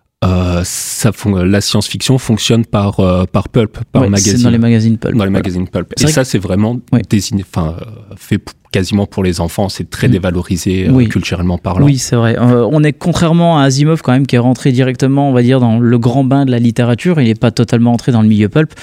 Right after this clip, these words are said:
Speaker 2: Euh, qui dit que lui est directement
Speaker 1: Ouais,
Speaker 2: entré
Speaker 1: alors,
Speaker 2: dans le pulp.
Speaker 1: Asimov, c'est un peu avant aussi. Bah,
Speaker 2: Oui.
Speaker 1: euh, enfin, les pulps, ça, la, ça a vraiment marché dans les années quarante. Ça a vraiment marché
Speaker 2: Voilà.
Speaker 1: dans les années quarante. Il y avait une centaine de titres mensuels.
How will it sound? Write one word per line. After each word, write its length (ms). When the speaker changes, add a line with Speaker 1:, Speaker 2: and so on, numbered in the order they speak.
Speaker 2:
Euh, 480
qui 160
dit 120
que 120
lui 160
est 160
directement 600
Speaker 1:
Ouais, 160
Speaker 2:
entré 320
Speaker 1:
alors, 40
Speaker 2:
dans 80
le 60
pulp. 140
Speaker 1:
Asimov, 400
c'est 140
un 80
peu 180
avant 260
aussi. 300
Bah, 160
Speaker 2:
Oui. 80
Speaker 1:
euh, 220
enfin, 160
les 100
pulps, 400
ça, 380
la, 320
ça 200
a 20
vraiment 320
marché 320
dans 80
les 160
années 140
quarante. 280
Ça 80
a 40
vraiment 280
marché 200
Speaker 2:
Voilà. 100
Speaker 1:
dans 60
les 140
années 120
quarante. 360
Il 40
y 0
avait 140
une 60
centaine 440
de 160
titres 480
mensuels. 640